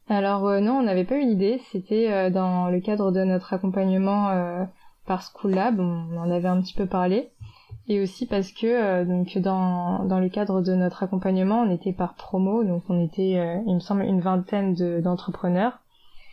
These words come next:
Et, euh, certains avaient, euh, avaient lancé leur campagne de financement participatif. Et donc, on s'était dit que ça pouvait être une bonne idée, comme, euh, notre, euh, projet concerne un produit, ça peut être sympa de, euh,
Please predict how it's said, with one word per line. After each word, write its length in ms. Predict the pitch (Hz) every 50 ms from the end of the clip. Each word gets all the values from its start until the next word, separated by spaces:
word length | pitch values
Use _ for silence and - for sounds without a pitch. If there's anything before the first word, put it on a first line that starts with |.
| - _ _ _ _ _ -
Et, 220 | 214 202 202 196
euh, 100 | 190 185
certains 380 | 185 - 190 185 - - 226 233
avaient, 380 | 233 214 185 175 190 196 202 196
euh, 240 | 185 180 175 170 160 - _ _ _ _ _ _ _ _ - _ _ _ -
avaient 280 | - 196 185 180 185 190
lancé 280 | 190 190 190 190 -
leur 140 | 226 202 -
campagne 280 | - 202 185 208 220 220
de 80 | 190 185
financement 420 | 190 - 202 185 185 185 196 185
participatif. 580 | 180 170 175 - - 170 160 - - 254 277 277 - - _ _ _ _ _ _ -
Et 60 | 180
donc, 220 | 170 190 214 240 233
on 60 | 214
s'était 160 | - - 190
dit 120 | 180 226 262
que 60 | -
ça 120 | - 190
pouvait 200 | 185 - - 196
être 140 | 214 214 -
une 120 | 202 180 170
bonne 200 | 180 190 196 190
idée, 260 | 190 175 196 220 220
comme, 280 | 220 - 190 180 175
euh, 260 | 170 170 170 170 175 190 185 - _ - - - - - - - - -
notre, 360 | 196 190 185 - - - 196
euh, 400 | 190 185 180 180 175 175 170 170
projet 380 | 175 - - 202 190 202 220 220
concerne 340 | 214 196 185 - 202 190 185
un 100 | 180 180
produit, 400 | 180 - 190 185 170 190 220 226
ça 140 | - 196
peut 120 | 175 - 180
être 120 | 175 170 -
sympa 320 | 185 175 175 196 202 208
de, 160 | 185 - 180
euh, 360 | 185 196 196 190 175 170 165